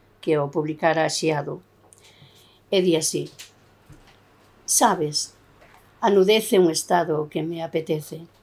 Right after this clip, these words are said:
Acenden as fantasías e a lascivia abre carreiros ardentes.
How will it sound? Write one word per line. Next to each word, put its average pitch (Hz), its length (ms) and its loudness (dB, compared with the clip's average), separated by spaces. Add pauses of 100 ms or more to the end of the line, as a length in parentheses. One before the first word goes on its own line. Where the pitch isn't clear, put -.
(960)
Acenden 175 720 2 (320)
as 185 240 -8
fantasías 160 880 -2 (240)
e 190 160 0
a 185 80 4
lascivia 240 640 0
abre 247 240 0
carreiros 180 720 0
ardentes. 165 800 -4